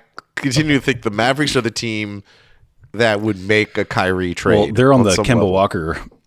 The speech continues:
Speaker 2: ride right now on that
Speaker 1: Yeah.
Speaker 2: Ferris wheel. Um,
Speaker 1: Yeah. Which
Speaker 2: so
Speaker 1: is, like, the one good game out of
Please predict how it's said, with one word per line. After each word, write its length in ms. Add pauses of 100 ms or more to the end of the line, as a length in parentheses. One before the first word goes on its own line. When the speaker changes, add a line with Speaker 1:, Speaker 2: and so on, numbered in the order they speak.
(480)
Speaker 2:
ride 480
right 160
now 300 (220)
on 100
that 160
Speaker 1:
Yeah. 60
Speaker 2:
Ferris 260
wheel. 240 (320)
Um, 220
Speaker 1:
Yeah. 100 (240)
Which 80 (220)
Speaker 2:
so 80
Speaker 1:
is, 80
like, 160
the 100
one 220
good 200
game 280
out 140
of 100